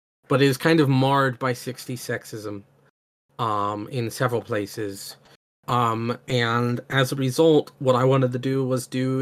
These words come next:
an episode featuring the Greek gods that focused on two women to try and counterbalance that. Uh, because though there are some very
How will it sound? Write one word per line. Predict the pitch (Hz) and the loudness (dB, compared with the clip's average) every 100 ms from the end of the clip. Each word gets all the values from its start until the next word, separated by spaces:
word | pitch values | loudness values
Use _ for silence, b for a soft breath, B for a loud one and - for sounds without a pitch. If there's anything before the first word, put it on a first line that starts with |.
| 127 | -2
an | 135 | -2
episode | 120 - 131 135 127 135 135 127 | -4 -4 -6 0 2 2 -4 -6
featuring | 131 123 139 127 | -8 -6 -4 -4
the | |
Greek | 120 135 123 | -2 -4 -4
gods | - 123 127 127 120 | -2 2 2 0 -6
that | - 131 123 123 - | -2 0 0 -2 -6
focused | - 131 139 - | -8 -6 -6 -6
on | 131 | -6
two | 123 123 | -4 -2
women | 120 104 98 _ _ _ | -2 -4 -10 _ _ _
to | - 120 113 110 110 117 117 | -6 -2 -2 -2 -2 -4 -6
try | - 123 | -2 -2
and | 117 | 0
counterbalance | 123 120 113 117 107 101 | -2 -2 -2 -2 -2 -6
that. | - - - _ _ _ _ | -10 -12 -14 _ _ _ _
Uh, | 123 107 113 117 131 - | -4 -4 -4 -6 -8 -8
because | - 131 117 107 104 - _ _ _ | -10 -4 -2 -2 -6 -12 _ _ _
though | 147 123 117 | 2 4 4
there | 120 120 | 4 4
are | 120 120 113 | 4 2 0
some | - 113 113 113 | -2 -2 -2 -6
very | 117 135 131 113 117 110 110 104 | -2 2 2 2 0 0 -2 -6